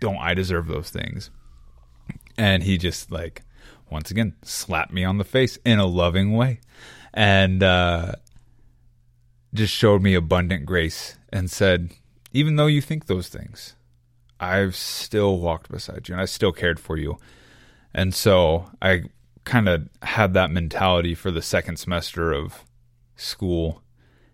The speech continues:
And that second semester, I think, was when I, like, was doing a little, I, I, I, it's a tightrope to say this. It's like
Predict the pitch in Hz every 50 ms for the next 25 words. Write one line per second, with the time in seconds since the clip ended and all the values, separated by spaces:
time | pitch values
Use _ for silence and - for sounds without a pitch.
0 | _ _ _ _ - 92 92 90 95 95 90 - - _ _ _ _ _ _ _
1 | _ _ _ _ _ - - - 117 104 - 98 90 - - 92 87 82 - -
2 | 90 80 82 - 87 87 - 95 92 92 95 85 80 71 64 67 71 - 50 -
3 | - - _ _ _ _ _ _ _ _ _ _ _ - - 90 92 - 98 90
4 | 85 85 78 78 82 82 - _ _ _ _ _ _ _ _ _ _ _ _ _
5 | _ _ _ 104 98 101 107 101 95 92 80 - _ _ _ _ _ _ _ _
6 | _ _ _ _ _ _ _ _ _ 113 110 110 107 - 120 117 113 - - -
7 | 104 98 90 90 90 - _ - 113 - 120 104 - - 139 131 104 104 101 90
8 | 85 78 - _ _ _ _ _ _ _ _ _ _ _ _ _ _ - _ -
9 | 101 87 - - 107 98 90 87 87 85 - - - - - 92 80 - -